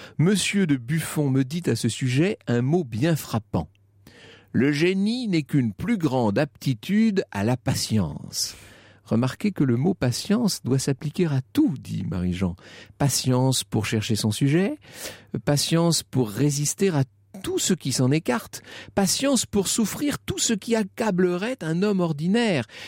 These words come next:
Et avec cette franchise qui le caractérise, le jeune effronté ajoute : « Monsieur de Buffon a toujours été fortement occupé de lui-même, et préférablement à tout le reste. Comme je savais que beaucoup de femmes avaient reçu son hommage,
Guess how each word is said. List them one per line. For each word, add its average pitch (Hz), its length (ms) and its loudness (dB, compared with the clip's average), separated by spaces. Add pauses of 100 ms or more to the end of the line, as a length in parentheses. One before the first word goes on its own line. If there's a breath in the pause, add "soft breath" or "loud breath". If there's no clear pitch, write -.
(140 loud breath)
Et 113 100 2
avec 135 300 0
cette - 300 -2
franchise 156 760 0
qui - 160 -2
le 110 80 0
caractérise, 113 720 0
le 117 180 4
jeune 113 200 2
effronté 98 480 0
ajoute : « 113 460 0 (720 loud breath)
Monsieur 170 320 2
de 180 80 4
Buffon 147 500 0 (100)
a 139 100 2
toujours 180 380 2
été 139 160 2
fortement 175 640 0
occupé 123 380 0
de 110 140 2
lui-même, 87 580 2 (400 loud breath)
et 139 100 2
préférablement 202 920 0
à 226 80 -2
tout 170 160 -6
le 135 80 0
reste. 101 460 -6 (440 loud breath)
Comme 190 420 0
je 127 200 2
savais 165 400 0
que - 100 0
beaucoup 120 380 0
de 107 80 -6
femmes 127 460 2 (120)
avaient 98 220 0
reçu 107 300 0
son 104 200 0
hommage, 180 460 2